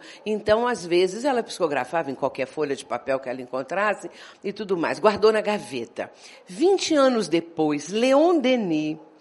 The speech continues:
disse para Ivone Pereira que já era hora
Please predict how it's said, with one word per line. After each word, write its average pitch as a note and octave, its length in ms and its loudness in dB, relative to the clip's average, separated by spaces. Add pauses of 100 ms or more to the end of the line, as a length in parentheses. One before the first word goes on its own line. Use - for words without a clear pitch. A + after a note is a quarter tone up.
(420)
disse C#4 380 0
para C4 540 4 (240)
Ivone F#3 360 4
Pereira A#2+ 640 -2
que G#3 120 -12
já D#3 160 -4
era B3+ 260 2
hora G3 300 4